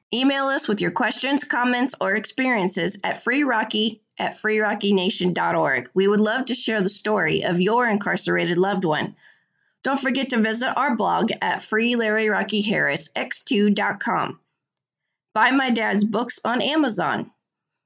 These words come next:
You'll find titles such as Never Ending Nightmare, chronicling his sham trial that brought him this sixty-five-year sentence, one hundred Filthy and Raunchy Jailhouse Jokes, one hundred More Filthy and Raunchy Jailhouse Jokes,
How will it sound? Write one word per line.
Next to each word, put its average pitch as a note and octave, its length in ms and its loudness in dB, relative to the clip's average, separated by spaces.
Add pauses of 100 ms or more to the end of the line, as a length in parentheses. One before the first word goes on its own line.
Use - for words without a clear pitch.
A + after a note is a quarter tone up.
(140)
You'll G#3 160 0
find A#3 280 0
titles A#3+ 540 0
such G#3 220 -2
as G#3+ 120 -2
Never A3+ 260 2
Ending A3 320 2
Nightmare, F3+ 680 -2
chronicling G#3+ 640 0
his G#3 180 0
sham A#3 380 0
trial F3 480 0
that F3+ 220 -2
brought G#3+ 280 -2
him G3+ 320 0 (300)
this G3+ 400 -2
sixty-five-year C4+ 880 0
sentence, G3+ 640 -2 (420)
one C4 200 2
hundred A#3 320 2
Filthy C4 500 -2
and B3+ 160 0
Raunchy G#3+ 480 0
Jailhouse G#3+ 540 0
Jokes, G3 520 -2 (340)
one B3+ 200 0
hundred B3 320 2
More B3 340 2
Filthy A#3+ 560 -2
and B3 140 2
Raunchy G3+ 440 0
Jailhouse A#3+ 500 0
Jokes, E3 460 -2